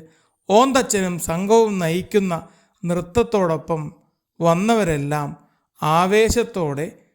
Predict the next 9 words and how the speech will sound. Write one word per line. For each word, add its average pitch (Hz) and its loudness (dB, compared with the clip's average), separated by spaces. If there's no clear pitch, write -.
ചേർന്ന് 220 2
നിന്ന് 175 -4
നൃത്തം 180 0
ചവിട്ടി. 180 -4
കുയിലുകൾ 208 0
പാട്ടുപാടി, 180 -4
മയിലുകൾ 190 0
നൃത്തം 147 -2
വച്ചു. 147 -6